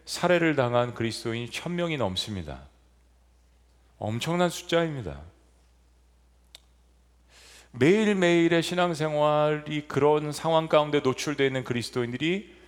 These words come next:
삼억 명 이상이라는 사실, 전체 기독교 인구 가운데 십 퍼센트가 넘습니다.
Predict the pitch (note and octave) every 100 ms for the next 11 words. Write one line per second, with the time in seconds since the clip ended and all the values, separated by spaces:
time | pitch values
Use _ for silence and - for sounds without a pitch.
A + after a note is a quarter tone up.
0 | - _ - - D#3+ D#3 D3 C#3+ B2 G2
1 | B2 A#2+ A2+ A2 A2+ A2 G2 D#2+ - D#2+
2 | - G#2 A#2 B2+ F3+ F3+ F3 - - -
3 | _ _ - B2+ B2+ - C3 A2 G#2+ -
4 | A2 A2+ A2 - - C#3+ B2+ G#2+ - G2
5 | F#2 D#2+ - - _ _ F#2+ F#2+ F#2 -
6 | - - _ _ F2 E2+ - F#2 D#2 C2
7 | B1